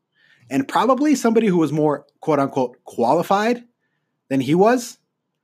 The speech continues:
And he would have lost that opportunity. And let's say these guys, they don't open another gym ever again. And he comes back a year later and he tries to get a job. You think he was gonna get a head coaching job?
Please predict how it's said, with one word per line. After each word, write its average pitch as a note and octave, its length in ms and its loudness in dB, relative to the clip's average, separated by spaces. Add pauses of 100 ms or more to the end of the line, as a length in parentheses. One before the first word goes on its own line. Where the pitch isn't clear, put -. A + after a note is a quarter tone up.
(680)
And E3 80 -4
he F#3 40 0
would A3 120 2
have E3+ 120 0
lost E3 360 -2
that E3 140 -2
opportunity. C#3 720 -8 (1700)
And F3+ 80 -2
let's A#3+ 180 0
say B3+ 120 4
these A#3+ 200 2
guys, A3 300 0
they G#3 100 4
don't A3 180 2
open G#3+ 280 0
another F#3 300 0
gym D#3 440 -4 (240)
ever D3+ 280 -2
again. C#3+ 500 -2 (420)
And C3+ 120 -2
he C3+ 40 -2
comes F3+ 280 -2
back D3 260 -2
a C#3+ 60 -4
year D3 180 0
later C#3 400 2
and B2+ 80 -2
he A#2 80 -6
tries D3+ 240 -2
to D#3 60 -4
get D#3 100 0
a C#3+ 80 -2
job. C3 500 -2
You D3 80 -16
think C4+ 160 0
he - 80 -4
was A3+ 80 -2
gonna A3+ 160 -2
get G3+ 120 0
a E3 40 0
head E3 200 -4
coaching F#3 400 -2
job? F#3+ 320 0